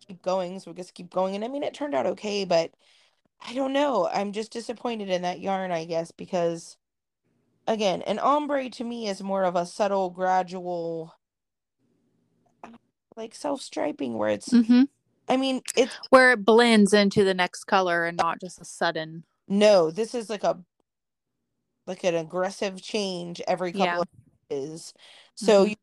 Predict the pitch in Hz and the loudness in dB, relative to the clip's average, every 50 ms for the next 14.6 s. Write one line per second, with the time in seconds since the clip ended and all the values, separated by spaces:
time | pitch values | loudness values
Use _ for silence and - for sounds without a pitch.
0 | - 262 254 254 254 247 233 240 233 214 202 240 226 - - 214 208 208 208 208 | -6 -4 -2 -2 -2 -2 -4 -4 -4 -2 -2 -2 0 0 0 -2 -2 -2 -4 -2
1 | 220 220 220 208 196 - - 220 247 233 196 254 233 214 208 202 190 220 233 240 | -2 -2 -2 -4 -6 -12 -12 -10 -10 -8 -2 -2 -2 -2 -2 -4 -4 -4 -6 -6
2 | 240 202 208 202 - - 208 196 196 185 196 208 208 214 214 214 214 214 208 214 | -6 -8 -8 -10 -8 -8 -8 -8 -6 -6 -2 -4 -4 -4 -4 -6 -6 -4 -4 -4
3 | 208 220 226 226 226 233 226 240 247 254 285 294 294 - - - - - - 180 | 0 0 2 2 2 0 -2 -4 -6 -4 -4 -4 -2 -2 -4 -4 -6 -10 -10 -10
4 | - - - 262 247 247 247 240 214 190 196 120 113 185 175 _ _ _ _ - | -12 -14 -10 -8 -6 -6 -6 -8 -10 -12 -12 -12 -12 -12 -14 _ _ _ _ -20
5 | _ _ _ _ _ _ _ _ - 190 175 175 180 208 208 - _ _ _ _ | _ _ _ _ _ _ _ _ -8 -6 -6 -4 -4 -4 -6 -8 _ _ _ _
6 | _ - 220 226 - 302 311 349 294 220 247 240 247 233 233 233 240 233 226 220 | _ -2 -2 0 0 2 0 0 0 2 2 2 2 2 -2 -2 -2 -4 0 0
7 | 220 208 202 208 202 185 - _ _ _ _ _ - 185 185 175 170 180 214 254 | 0 2 2 0 0 -2 -2 _ _ _ _ _ -6 -4 -4 -2 -4 -6 -8 -8
8 | 277 254 208 - 196 175 175 180 196 202 180 175 _ - 180 180 - - 190 185 | -8 -8 -6 -6 -4 -2 -2 -2 -4 -6 -14 -16 _ -18 -18 -10 -4 -2 0 0
9 | 180 185 180 185 170 170 190 180 180 170 170 170 165 165 175 185 214 233 - _ | 0 -2 -4 -8 -10 -10 -8 -6 -4 -4 -4 -4 -6 -6 -8 -8 -10 -12 -14 _
10 | _ _ _ _ _ _ _ _ - - 214 214 220 220 220 214 _ _ - - | _ _ _ _ _ _ _ _ -2 0 2 4 4 2 2 0 _ _ -6 -6
11 | 254 233 - 269 247 254 269 247 240 - - - 254 226 226 226 220 _ _ _ | -6 -4 -2 -2 0 0 -2 -2 -6 -10 -8 -2 -2 0 0 -2 -6 _ _ _
12 | - - 208 214 220 220 - - 294 285 285 311 415 427 - 311 277 247 - 254 | -10 -8 -8 -8 -8 -10 -12 -12 -12 -10 -10 -10 -10 -10 -6 -6 -6 -2 -2 -2
13 | 226 226 202 202 180 - 196 180 180 180 - _ - - 165 147 - 170 165 160 | -2 -2 -4 -6 -4 -2 0 0 -2 -2 -6 _ -6 -6 -6 -4 0 2 2 2
14 | 170 170 - - - 98 104 123 135 170 196 196 | 2 0 -4 -12 -12 -10 -10 -10 -10 -10 -10 -12